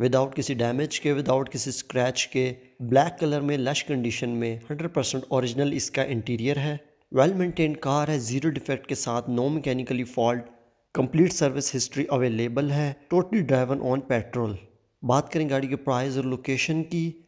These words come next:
अभी तक आपने हमारे चैनल को सब्सक्राइब नहीं किया तो सब्सक्राइब करना मत भूलिएगा,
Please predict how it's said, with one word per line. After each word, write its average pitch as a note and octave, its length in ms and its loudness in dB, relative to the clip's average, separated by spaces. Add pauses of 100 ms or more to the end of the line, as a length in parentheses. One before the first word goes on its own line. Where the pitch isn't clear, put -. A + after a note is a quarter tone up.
(120)
अभी D#3+ 160 0
तक F3+ 200 -2
आपने D#3 240 0
हमारे C#3+ 260 2 (100)
चैनल C3 280 0
को C#3 100 -4
सब्सक्राइब A#2+ 560 -4
नहीं A#2 240 0
किया C3+ 240 -2
तो C3 120 -6
सब्सक्राइब A2+ 580 -4
करना G#2+ 260 -2
मत A2 320 -2
भूलिएगा, D3+ 460 0